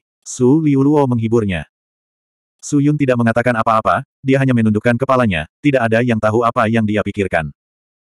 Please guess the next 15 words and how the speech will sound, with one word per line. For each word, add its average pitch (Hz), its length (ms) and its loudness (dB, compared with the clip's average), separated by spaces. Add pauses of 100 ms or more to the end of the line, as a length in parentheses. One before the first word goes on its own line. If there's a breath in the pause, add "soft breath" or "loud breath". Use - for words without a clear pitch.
(420)
Aula 147 240 2
pertemuan 127 400 0
menjadi 113 320 0
tenang, 101 320 0 (160)
dan 120 160 0
suasana 123 400 0
menjadi 113 240 0
sangat 104 320 -2
khusyuk. 90 320 -6 (560)
"Apakah 147 400 0
Oktagon 127 320 0
Anisit 123 320 0
mengetahui 117 480 -2
hal 131 160 -4
ini?" 90 320 -6